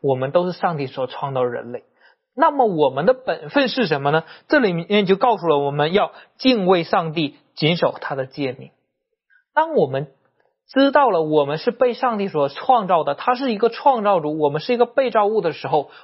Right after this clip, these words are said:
我们理当应有这个敬畏的一个意识，并且呢，在这个我们也要遵守他的诫命，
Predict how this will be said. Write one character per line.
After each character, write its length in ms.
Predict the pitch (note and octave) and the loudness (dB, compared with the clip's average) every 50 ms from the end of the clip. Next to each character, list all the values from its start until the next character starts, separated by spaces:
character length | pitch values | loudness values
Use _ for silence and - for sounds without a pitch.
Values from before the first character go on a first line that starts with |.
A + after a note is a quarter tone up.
| _ - | _ -4
我 80 | C#3+ C3 | -2 0
们 340 | C#3+ F#3 G#3+ A3 A3 G#3 | 2 2 2 2 2 2
理 220 | F3 C#3+ B2+ B2 B2+ | 0 0 -2 -4 -6
当 320 | - F3 F3+ G3 G3+ G3 | -4 -2 -4 -2 -2 -4
应 300 | F3+ F#3+ G3 F#3 F#3+ F#3+ _ - - _ _ | 0 0 0 0 -2 -6 _ -20 -20 _ _
有 440 | - F#3+ F#3 E3 D#3+ D#3 C#3+ C3+ C3+ | -8 -4 0 4 4 4 4 2 -4
这 160 | - - F3 | -4 -4 -2
个 260 | D#3 D3+ C#3+ C3 - - - _ _ _ | 0 2 0 0 0 -4 -18 _ _ _
敬 300 | - F#3 F#3 E3 D3 C3+ | -4 -2 -2 -2 0 -2
畏 120 | B2+ B2 | -2 0
的 120 | B2+ A#2+ | 0 -2
一 160 | A#2 A#2 A#2 A#2+ | -2 -2 -6 -4
个 160 | B2+ B2+ B2+ | -4 -4 -2
意 160 | C3 C3+ B2+ | -2 -4 -6
识， 260 | B2 - - - - _ _ _ _ _ _ _ _ _ _ _ - | -6 -8 -16 -20 -20 _ _ _ _ _ _ _ _ _ _ _ -2
并 200 | - C4 C4 G#3 | 0 0 0 2
且 180 | - D3 C3+ | 2 2 2
呢， 200 | C3+ C#3+ G#3+ F3+ - _ _ _ _ _ _ _ _ _ _ - | 2 2 0 0 -2 _ _ _ _ _ _ _ _ _ _ -2
在 160 | A3 G#3+ G3 | -2 0 0
这 100 | G3 F#3+ | 0 2
个 240 | F#3 F#3 F3+ E3+ E3+ - - | 4 4 4 4 2 -2 -4
我 140 | D#3+ C#3+ C#3 | -2 0 0
们 160 | C#3 D#3+ F3+ | 0 0 0
也 80 | E3+ D3+ | 2 2
要 100 | D3 C#3 | 2 2
遵 220 | - - G3 F#3+ | 0 -2 -4 -4
守 140 | F3+ C3 - | -4 -6 -8
他 140 | - - C#3+ | -8 -8 -6
的 100 | D3 C#3 | -6 -6
诫 320 | C#3 - - G3+ D#3+ C3+ | -6 -6 -4 -2 -2 -2
命， 180 | B2+ B2 A#2+ | -4 -6 -12